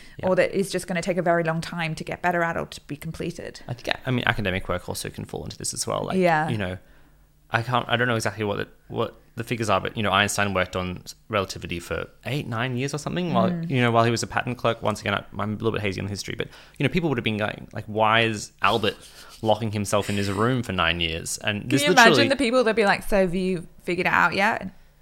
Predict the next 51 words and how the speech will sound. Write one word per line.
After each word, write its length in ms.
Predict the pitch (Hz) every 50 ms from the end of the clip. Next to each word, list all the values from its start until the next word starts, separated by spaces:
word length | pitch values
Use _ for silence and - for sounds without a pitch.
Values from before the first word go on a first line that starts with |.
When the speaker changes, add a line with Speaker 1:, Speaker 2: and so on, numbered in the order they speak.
| _
Speaker 2:
And, 200 | 170 175 170 165
Speaker 1:
"Have 120 | 151 127 135
you 60 | 131
Speaker 2:
like 20 |
Speaker 1:
got 120 | 156 127 -
tenure 360 | - 131 123 123 123 120 117
at 80 | 113 110
your 100 | 117 113
university 340 | 113 107 107 104 - 123
yet?" 100 | 127 120
He's 120 | 120 - -
like, 100 | - -
"Actually, 260 | - - - - 123
no, 120 | 113 107 104
I'm, 180 | 98 101 - -
I'm 160 | 107 110 110
not 220 | 107 107 107 107 - - - - - - -
at 100 | 107 101
a 40 | 104
university." 440 | 101 98 95 - - - - - 110
Like, 160 | 110 - - - - - - -
<laughs> 240 | - - - - -
"And 80 | 151 160
you're 80 | 170 160
working 300 | 165 151 - - 180 165
on 120 | 160 139
physics? 800 | 117 - - - 151 147 139 147 185 240 247 - - - - - -
Speaker 2:
Yeah. 580 | 196 202 214 226 247 277 302 269 226 190 170 165 151 160
Speaker 1:
Idiot." 300 | 165 190 233 254 254 - - - - - - - - - - - _ - - _ -
Speaker 2:
I 40 | -
mean, 300 | 190 185 180 180 175 185 - - - - - -
Speaker 1:
This 120 | 127 -
per-, 140 | - 165 -
this 180 | - 151 - -
character 260 | 147 147 160 156 180
who 120 | 175 170
calls 180 | - - 127 120
people 180 | 127 - - -
idiots 320 | 107 104 101 - - - -
is 120 | 98 98
really 120 | 107 107
coming 240 | - - - - -
out 120 | - - -
today. 200 | - - - -
I 60 | -
don't 120 | - - -
know 120 | 58 57
where 100 | 55 55
they're 80 | 55 -
coming 300 | - - - - 50 -
from. 260 | - - - -